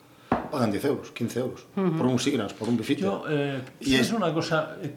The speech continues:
Speaker 3: quizás, eh, al, al, al sector un poco de, porque, eh, es cierto, y no es un tema banal, pero ya desde hace muchos años, es decir, en la hostelería, lo que es la zona,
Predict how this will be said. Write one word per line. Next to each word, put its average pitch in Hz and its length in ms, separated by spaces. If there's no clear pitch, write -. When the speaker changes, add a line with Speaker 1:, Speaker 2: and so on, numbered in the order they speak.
Speaker 3:
quizás, 196 560
eh, 131 100
al, 117 260
al, 120 320
al 113 240
sector 156 500
un 117 140
poco 131 400
de, 110 340
porque, 110 360
eh, 120 380
es - 120
cierto, 156 540
y 117 160
no 139 220
es - 180
un 120 140
tema 107 640
banal, 120 420
pero 107 220
ya 107 260
desde 127 320
hace 113 160
muchos 127 380
años, 139 560
es 113 140
decir, 131 420
en 113 320
la 107 100
hostelería, 113 680
lo 113 240
que 117 160
es 123 120
la 101 200
zona, 147 560